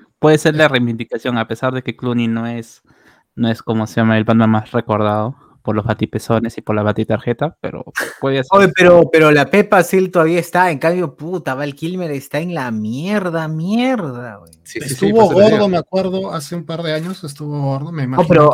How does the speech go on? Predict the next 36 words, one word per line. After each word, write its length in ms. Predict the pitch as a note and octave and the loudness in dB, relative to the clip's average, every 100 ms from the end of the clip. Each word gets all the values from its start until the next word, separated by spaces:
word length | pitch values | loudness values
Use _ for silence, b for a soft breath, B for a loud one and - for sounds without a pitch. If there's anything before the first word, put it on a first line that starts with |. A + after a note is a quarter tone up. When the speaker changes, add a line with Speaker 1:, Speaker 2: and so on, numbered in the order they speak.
| C#3 | 0
Speaker 4:
que 80 | |
Speaker 2:
está 460 | B2+ - E3 G3 G3+ | -8 -2 2 6 6
Speaker 4:
gordo. 40 | |
Speaker 2:
ahora 280 | F3 F#3+ G3 | 6 6 4
viejo, 640 | F3 D3+ D#3 E3 E3 E3+ D#3+ _ _ | 2 -2 -2 0 -2 -10 -18 _ _
está 560 | - - _ - A2 | -20 -20 _ -18 -10
Speaker 3:
No, 100 | G#2+ | -2
es 100 | F3 | -2
que 100 | - | 0
tu-, 300 | B2+ - - D#3+ | -4 -2 0 4
tuvo 220 | A3 G#3+ | 6 6
cáncer, 260 | G3+ - G3 | 4 4 4
Speaker 4:
Jimmy 120 | G3 | 4
Speaker 3:
creo. 140 | G2+ | 4
Speaker 4:
Santi 240 | - - F#3 | 2 2 -6
con 180 | - - | -16 -8
peluca, 340 | D#3 E3+ C#3+ | -6 -6 -6
Jimmy 120 | C#3+ | -2
Speaker 2:
Cáncer 200 | G3+ G#3+ | 0 2
en 80 | A3 | 4
la 80 | G#3+ | 4
Speaker 4:
Santi. 100 | F3+ F3 | 4 4
Speaker 2:
garganta, 360 | G3+ D#3 A2+ - | 2 -2 -8 -8
claro. 340 | E3 C3+ A2+ _ _ _ - b b b b b _ _ _ - | -8 -8 -10 _ _ _ -20 b b b b b _ _ _ -12
Speaker 3:
Yo 100 | D#3+ | -8
pensé 180 | G3+ A3+ | -4 -2
que 80 | |
estaba 200 | F#3+ G#3 D#3+ | 2 2 2
muerto 280 | F#3+ E3 | 2 0
ya, 100 | A2+ | -4
bueno, 200 | A2 A2 | -4 -6
en 60 | A2 | -6
fin, 100 | A#2+ | -4
ya 80 | B2 | -2
lo 80 | A#2 | -2
maté. 280 | F#2 G#2 | -4 -8